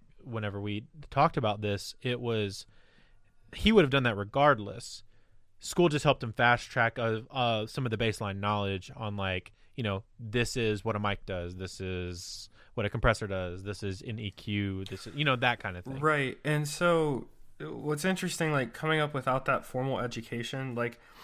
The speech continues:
Speaker 2: I, I don't know how to use a desk. I'll be honest with you. If you put me in front of a desk, I'd be like, "Faders go slide." And, like, that's about it.
Speaker 1: <laughs>
Speaker 2: Like, I, I, I don't know much about, like, actually, like, analog routing. Like, I know how to use a patch bay.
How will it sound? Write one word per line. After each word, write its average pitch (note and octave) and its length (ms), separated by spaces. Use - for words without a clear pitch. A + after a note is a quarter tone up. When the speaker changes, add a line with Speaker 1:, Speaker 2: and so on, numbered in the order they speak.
Speaker 2:
I, F3+ 280
I - 20
don't F3+ 240
know D#3+ 80
how C#3 120
to A#2+ 60
use A2+ 220
a F#2+ 60
desk. F2+ 420
I'll C3 100
be B2+ 120
honest G#2 260
with F#2+ 160
you. F#2 100
If A#2 160
you D#3 100
put G3+ 160
me G#3+ 100
in G#3 60
front F3+ 180
of C#3 80
a A#2+ 40
desk, A2 360
I'd A2 160
be A#2+ 80
like, A2 260
"Faders G#2+ 460
go F#2 100
slide." - 460
And, C3 160
like, A2+ 220
that's B2 200
about - 260
it. B2 200
Speaker 1:
<laughs> - 120
Speaker 2:
Like, C3+ 400
I, C3+ 180
I, B2+ 340
I - 20
don't C#3+ 220
know C3+ 160
much B2 220
about, A#2+ 260
like, A2+ 160
actually, A2+ 400
like, G#2+ 260
analog A2 340
routing. A2+ 380
Like, A2+ 160
I B2 100
know C3+ 120
how D3 100
to C3 60
use A2+ 160
a G#2 40
patch G#2+ 320
bay. G2+ 280